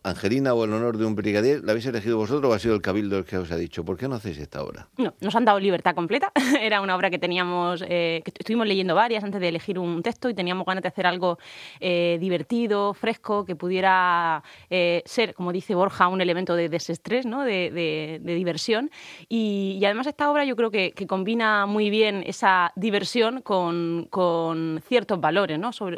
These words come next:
Speaker 2: con un, la, la importancia de las relaciones personales y también de, de perdonarnos a veces, porque tenemos ciertos errores.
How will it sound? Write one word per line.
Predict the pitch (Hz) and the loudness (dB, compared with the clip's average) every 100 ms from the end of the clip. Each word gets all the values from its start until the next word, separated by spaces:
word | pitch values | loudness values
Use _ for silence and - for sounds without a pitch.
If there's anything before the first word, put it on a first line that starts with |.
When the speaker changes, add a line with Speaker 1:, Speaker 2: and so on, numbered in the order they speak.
| - | -4
Speaker 2:
con | 180 | -4
un, | 175 170 156 | -2 -4 0
la, | 165 | 0
la | 185 | 0
importancia | 185 180 220 220 | -2 0 0 2
de | 214 | 0
las | 185 | 2
relaciones | 180 208 196 | 0 -2 -6
personales | 208 190 202 202 220 | -6 -4 -2 0 -2
y | 208 | -4
también | 170 190 196 | -2 -2 0
de, | 180 147 - | -2 -2 -8
de | 185 | -6
perdonarnos | 175 180 180 202 185 156 147 | -2 0 4 4 4 0 2
a | |
veces, | 180 - 156 | 0 -2 -10
porque | - - | -12 -8
tenemos | 151 160 165 | -4 -2 -4
ciertos | - 165 160 143 | -6 -8 -8 -10
errores. | 151 160 139 | -8 -8 -8